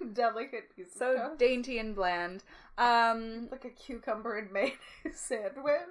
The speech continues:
Speaker 2: Oh,
Speaker 1: Like
Speaker 2: boy.
Speaker 1: a tea sandwich.
Speaker 2: Yeah, yeah.
Speaker 1: That's him.
Speaker 2: That's, I mean, that might be a little too spicy
Speaker 1: That
Speaker 2: for
Speaker 1: is
Speaker 2: him.
Speaker 1: the mayo <laughs> really pushed him
Speaker 2: Yeah.
Speaker 1: over the edge.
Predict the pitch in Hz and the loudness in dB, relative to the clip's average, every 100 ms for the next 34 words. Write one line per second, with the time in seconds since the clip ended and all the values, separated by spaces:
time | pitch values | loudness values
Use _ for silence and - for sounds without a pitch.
0 | - - 254 247 226 214 208 202 196 196 | -10 -2 0 0 0 0 0 2 2 0
1 | 247 - 254 254 247 214 196 196 190 185 | -4 -2 0 -2 0 4 6 6 4 4
2 | 185 190 220 214 214 202 202 190 349 311 | 2 0 -6 -4 0 0 0 4 4 2
3 | 311 - 208 196 202 190 180 175 - 196 | -2 -4 -2 -2 -2 -4 -2 -2 -2 -6
4 | - 151 196 233 220 175 185 196 214 208 | -4 -4 0 0 4 4 2 0 -6 -8
5 | 190 170 175 254 277 - 349 - 320 254 | -4 -2 0 2 0 2 2 2 0 0
6 | - 226 208 190 185 - 240 208 254 262 | -2 4 10 12 10 8 4 2 2 0